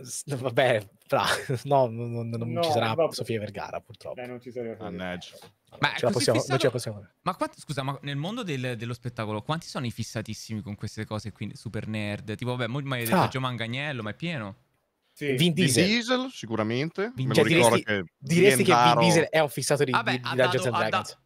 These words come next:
Speaker 4: ha da-, <clears throat> ah, Dungeons and Dragons, però ha dato il volto
Speaker 1: Sì.
Speaker 4: a Ark, tipo, Ark due, anche se non, vabbè, Ark hanno cringiato.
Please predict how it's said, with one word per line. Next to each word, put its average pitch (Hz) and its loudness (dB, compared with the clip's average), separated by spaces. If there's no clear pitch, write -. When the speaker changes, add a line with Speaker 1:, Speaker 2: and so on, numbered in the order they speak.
Speaker 4:
ha 151 -4
da-, 170 -6
<clears throat> 156 -8
ah, 131 -6
Dungeons 123 -8
and 127 -10
Dragons, 113 -4
però 196 -2
ha 202 -2
dato 127 -4
il 120 -4
volto 123 -2
Speaker 1:
Sì. 131 0
Speaker 4:
a 120 -2
Ark, 123 -10
tipo, 95 -10
Ark 104 -10
due, 107 -8
anche 101 -10
se - -14
non, 95 -8
vabbè, 95 -10
Ark 90 -12
hanno 98 -10
cringiato. 98 -6